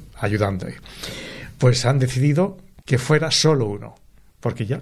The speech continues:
en caso de, de que fuera atacada la ambulancia, como están siendo así constantemente, pues fuera uno, solo el fallecido. Así que esas son las, las circunstancias en las que se ha ocu-, lo que ha ocurrido en Gaza,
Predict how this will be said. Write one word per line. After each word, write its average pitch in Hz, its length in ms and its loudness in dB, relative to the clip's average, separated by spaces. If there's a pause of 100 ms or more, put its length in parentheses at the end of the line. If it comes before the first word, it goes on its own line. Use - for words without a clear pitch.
en 113 220 -4
caso 117 300 0
de, 107 400 2
de 104 320 -4
que - 100 -4
fuera 107 220 0
atacada 107 340 2
la 107 80 2
ambulancia, 117 400 0
como 101 240 -4
están 107 540 -2 (340)
siendo 117 760 0 (260)
así 113 340 -2
constantemente, 143 680 0
pues 110 180 -4
fuera 127 400 2
uno, 101 300 -4 (300)
solo 123 300 4
el 110 60 0
fallecido. 98 440 0
Así 95 180 -2
que 107 100 -2
esas 104 220 0
son 104 160 0
las, 107 160 -2
las 104 260 0
circunstancias 123 840 2 (400)
en 110 100 -10
las 107 140 -12
que 101 280 -14
se - 220 -2
ha 123 80 4
ocu-, 127 300 -2
lo 113 180 -4
que - 80 -2
ha - 40 0
ocurrido 98 340 -4
en 98 60 -6
Gaza, 135 420 -2